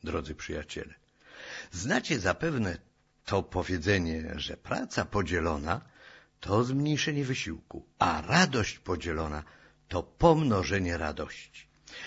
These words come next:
Dziś właśnie zamierzam podzielić się z wami radością. Aby ta radość dotarła do wielu z was, aby się przez to rozmnożyła. Powiem więcej. Dzisiaj w Głosie z Krakowa będzie o dwóch radościach,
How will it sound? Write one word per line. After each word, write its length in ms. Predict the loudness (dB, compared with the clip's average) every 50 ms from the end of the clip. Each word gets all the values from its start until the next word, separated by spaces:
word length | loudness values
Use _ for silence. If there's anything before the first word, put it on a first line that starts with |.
| -14 -14 -6 0
Dziś 200 | 2 2 4 4
właśnie 580 | 4 4 4 2 2 2 4 4 4 2 0 -6 -10 -12
zamierzam 540 | -8 -2 0 0 0 2 2 0 0 0
podzielić 480 | -2 -2 -4 -4 -2 -4 -6 -6 -6 -6
się 180 | -6 -4 -4 -4
z 40 |
wami 280 | -4 -4 -4 -4 -4 -4
radością. 580 | -6 -6 -6 -6 -10 -12 -14 -14 -16 -18 -20 -20 -20 _ _ _ _ _ _ _ _ _ _ _ -8
Aby 220 | -6 -6 -6 -6
ta 160 | -8 -8 -4
radość 560 | -4 -2 -2 -2 -4 -6 -8 -12 -18 -20 -18 -8
dotarła 480 | -6 -6 -4 0 0 0 0 0 -2 -2
do 180 | -4 -6 -8 -8
wielu 420 | -4 0 2 2 4 2 2 0
z 80 | -2 -4
was, 300 | -4 -6 -6 -6 -10 -16 -18 -18 -16 -14 -14 -14 -10 -2
aby 240 | 0 2 4 4 4
się 300 | 4 4 2 0 0 -2 -6 -10 -16 _ -4
przez 500 | -2 0 2 4 4 4 4 0 -2 -2
to 300 | 0 0 0 -2 -6 -14 _ _ _ _ _ _ _ _ _ -4
rozmnożyła. 720 | -2 -2 -2 -2 -4 -4 -4 -6 -8 -10 -12 -16 -20 -20 -20 -20 _ _ _ _ _ _ _ _ -20 -20 -18 -18 -18 -18 -20 -4 _
Powiem 280 | 2 4 4 4 4 4
więcej. 600 | 4 4 2 0 -2 -6 -8 -12 -16 -18 -20 _ _ _ _ _ _ -8
Dzisiaj 440 | -6 -4 -4 -4 -4 -4 -4 -4 -6
w 140 | -8 -10 -8
Głosie 440 | -2 2 2 2 2 0 -2 -4 -4
z 140 | -4 -8
Krakowa 680 | -12 -10 -10 -10 -12 -6 -4 -2 -2 0 2 0 0 2
będzie 460 | 2 2 2 2 2 0 -2 -2 0
o 140 | 0 0 0
dwóch 540 | 0 -2 -4 2 4 4 4 4 4 0
radościach, 760 | -2 -2 -2 -2 -2 -4 -4 -6 -8 -12 -12 -12 -14 -14 -16